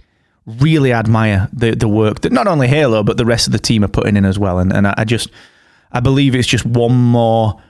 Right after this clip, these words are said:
um, facet of the Spa-, uh, not the Spark Rebellion, <laughs> of the Star Wars audience that, that, and the Star Wars fandom that not everyone would be exposed to. You know, there are all these, there's, like, all these little pockets doing their own thing, you know, from the cosplayers, the five oh first,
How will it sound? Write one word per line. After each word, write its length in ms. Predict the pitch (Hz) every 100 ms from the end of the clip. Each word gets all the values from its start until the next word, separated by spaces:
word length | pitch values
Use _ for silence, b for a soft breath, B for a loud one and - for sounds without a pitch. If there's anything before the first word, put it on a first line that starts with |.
| b b _ _ _
um, 380 | 120 110 107 104
facet 680 | - - 127 110 117 - -
of 180 | 117 113
the 120 | 110
Spa-, 380 | - - 117 113
uh, 100 | 117
not 180 | 110 98
the 60 |
Spark 300 | 95 104 98
Rebellion, 380 | 101 101 101 131
<laughs> 40 | 127
of 120 | 127
the 120 | 120
Star 380 | - - 135 123
Wars 300 | 120 117 113
audience 540 | 113 117 107 104 -
that, 260 | - 107 -
that, 240 | - 151 180 B B B
and 100 | 156
the 60 | 170
Star 240 | - 220
Wars 260 | 196 151 -
fandom 440 | 160 175 139 117
that 200 | 123 117 B B B
not 320 | 135 147 156 147
everyone 580 | 143 147 135 147 143 139
would 200 | 143 120
be 120 | 135
exposed 580 | 139 - - 143 147 143
to. 200 | 170 175 - _ _ -
You 80 | 131
know, 100 | 123
there 140 | 139
are 20 |
all 140 | 160 180
these, 220 | 170 143
there's, 160 | 170
like, 160 | 180 160
all 180 | 170 180
these 180 | 185 165
little 200 | 170 156
pockets 540 | - 180 - 165 -
doing 240 | 139 131
their 120 | 127 123
own 200 | 123 113
thing, 220 | 151 139
you 60 | 123
know, 120 | 107
from 180 | - 117
the 60 |
cosplayers, 600 | - 143 143 143 131 117
the 40 | 120
five 260 | - 120 113
oh 40 |
first, 420 | - 131 120 -